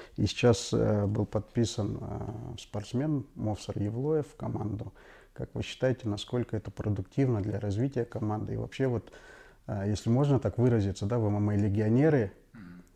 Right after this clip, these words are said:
Speaker 1: э, приходят когда в клубы, насколько это полезно?
Speaker 2: Ну, я думаю, в будущем, м, э,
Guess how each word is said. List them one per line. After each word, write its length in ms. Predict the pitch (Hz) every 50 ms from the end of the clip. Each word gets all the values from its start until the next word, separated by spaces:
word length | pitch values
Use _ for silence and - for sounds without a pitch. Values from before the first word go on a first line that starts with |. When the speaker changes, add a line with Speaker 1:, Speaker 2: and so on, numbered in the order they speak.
| _ _ -
Speaker 1:
э, 220 | - 104 98 98 95 -
приходят 420 | - - - - 120 117 107 101 -
когда 240 | - 104 101 98 98
в 80 | -
клубы, 240 | - 127 139 135 117
насколько 440 | 104 98 101 - - 120 120 - - 104
это 140 | - -
полезно? 500 | 92 - - 104 107 104 98 90 95 - - - _ _ _ _ _ _ _
Speaker 2:
Ну, 100 | - 127
я 100 | 139 143
думаю, 260 | 139 147 147 139 123
в 80 | 107 104
будущем, 640 | 101 120 139 127 120 113 - - - 104 101 95 - -
м, 360 | 92 95 92 92 92 92 92
э, 400 | 92 90 90 90 87 87 87 -